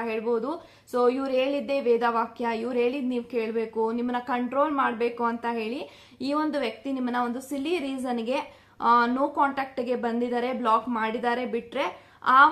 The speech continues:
ಒಂದು ಹಿಂದೆ ನಿಮ್ಮ ವ್ಯಕ್ತಿ ಏನೂ ಕೂಡ ನಿಮ್ಮ ಜೊತೆಗೆ ಚೀಟಿಂಗ್ ಅಥವಾ ಅವ್ರೇನ್ ನಿಮ್ಮನ್ನ ಬಿಟ್ಟು ಕಂಪ್ಲೀಟ್ ಆಗಿ ಮೂವ್ ಆನ್ ಆಗಿದ್ದಾರೆ ಅಂತ ಹೇಳಕ್ಕಾಗಲ್ಲ.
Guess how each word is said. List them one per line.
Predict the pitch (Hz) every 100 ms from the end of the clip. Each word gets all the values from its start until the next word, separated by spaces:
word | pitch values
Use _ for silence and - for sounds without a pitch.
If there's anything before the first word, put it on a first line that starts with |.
| 339
ಒಂದು | 339 349
ಹಿಂದೆ | 339 269 262 285
ನಿಮ್ಮ | 285 262 233
ವ್ಯಕ್ತಿ | 226 - 269
ಏನೂ | 240 240 254
ಕೂಡ | 262 247 247
ನಿಮ್ಮ | 240 233
ಜೊತೆಗೆ | 226 226 233
ಚೀಟಿಂಗ್ | 254 240 240
ಅಥವಾ | 233 233 226 226 226 - -
ಅವ್ರೇನ್ | - 214 233 240 247 262
ನಿಮ್ಮನ್ನ | 254 247 214
ಬಿಟ್ಟು | 240 277
ಕಂಪ್ಲೀಟ್ | 269 233 262 262
ಆಗಿ | 269
ಮೂವ್ | 247 240
ಆನ್ | 262
ಆಗಿದ್ದಾರೆ | 226 240 247 294 311
ಅಂತ | 277 269
ಹೇಳಕ್ಕಾಗಲ್ಲ. | 269 226 233 240 220 233